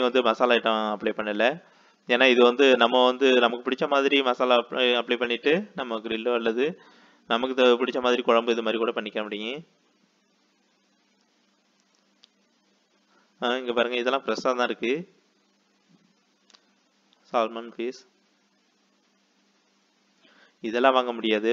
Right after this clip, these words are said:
ரொம்ப பெரிய சைஸ். ஏன்னா நான் ஒரு ஆள் இருக்கிறதுனால எனக்கெல்லாம் இது ரொம்ப இது அதிகமானது. அதனால நான் அதெல்லாம் வாங்குறது இல்ல பெரிய சைஸை. வாங்கினா ச-, சின்ன பீஸா உள்ளதை வாங்கிக்குவேன், ஒரு two hundred grams.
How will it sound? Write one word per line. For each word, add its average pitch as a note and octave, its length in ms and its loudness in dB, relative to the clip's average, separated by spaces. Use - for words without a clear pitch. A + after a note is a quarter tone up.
ரொம்ப A2+ 120 -2
பெரிய A2+ 200 0
சைஸ். A#2 240 -4
ஏன்னா A2 180 -4
நான் G#2+ 160 0
ஒரு A#2 100 6
ஆள் B2+ 180 4
இருக்கிறதுனால A#2+ 520 0
எனக்கெல்லாம் A#2 480 0
இது A2+ 80 0
ரொம்ப A2+ 120 -2
இது G#2+ 140 -2
அதிகமானது. A2 520 -6
அதனால A2 240 -4
நான் A#2 140 2
அதெல்லாம் A2+ 240 -2
வாங்குறது A2 340 -4
இல்ல G#2+ 120 -6
பெரிய A2 240 -4
சைஸை. A2 280 -6
வாங்கினா B2 220 0
ச-, A#2+ 400 0
சின்ன C#3+ 160 -6
பீஸா C3+ 240 2
உள்ளதை A#2 220 2
வாங்கிக்குவேன், A2+ 440 -4
ஒரு A2+ 160 2
two B2+ 120 2
hundred A#2+ 260 4
grams. A#2+ 280 -2